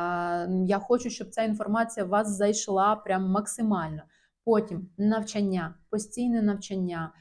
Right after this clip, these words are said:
е, для того, щоб ставати більш, ем, розумнішим, розвинутішим. І в першу чергу для того, щоб бачити світ більш широко, з різних позицій.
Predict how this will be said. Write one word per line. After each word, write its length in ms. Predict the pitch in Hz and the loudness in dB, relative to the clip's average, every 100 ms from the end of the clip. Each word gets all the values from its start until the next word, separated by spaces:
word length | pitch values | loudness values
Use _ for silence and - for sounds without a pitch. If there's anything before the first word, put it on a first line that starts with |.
| _ _ _ 185 | _ _ _ -2
е, 240 | 190 196 | 0 0
для 180 | 190 214 | 0 0
того, 380 | 214 233 233 226 | 4 4 4 -2
щоб 440 | - 214 214 214 - | -2 -2 -4 -6 -12
ставати 1120 | - - 214 190 196 214 214 233 214 208 202 - _ - | -12 -2 0 2 2 0 0 0 2 2 -2 -10 _ -2
більш, 440 | 190 220 214 - | 2 4 2 -2
ем, 360 | - 190 175 170 - _ | -8 -8 -8 -12 -18 _
розумнішим, 920 | - 269 247 233 208 214 208 - 202 190 | 0 4 6 6 8 6 4 0 -2 -2
розвинутішим. 1120 | 233 254 208 196 220 202 196 190 190 - 185 185 _ _ | 0 2 2 4 4 4 2 -2 -8 -4 -6 -6 _ _
І 80 | 247 | -4
в 140 | - - | -2 -2
першу 380 | 285 311 311 | 0 0 -4
чергу 480 | - - 220 190 190 | -8 -2 0 0 -2
для 160 | 180 190 | -2 -2
того, 320 | 190 269 254 | 0 0 0
щоб 260 | - 247 202 | -2 -2 0
бачити 680 | 185 233 269 - 254 247 | 2 2 0 -4 -6 -4
світ 360 | 233 - 202 262 | -4 -4 -2 0
більш 520 | 202 190 240 - - | 2 2 0 -2 -6
широко, 500 | - 269 202 180 190 | 0 2 2 0 -2
з 60 | 180 | -2
різних 440 | 214 269 233 233 | 0 2 0 -2
позицій. 720 | - 226 233 196 - 170 170 | -4 -2 0 0 -2 -6 -6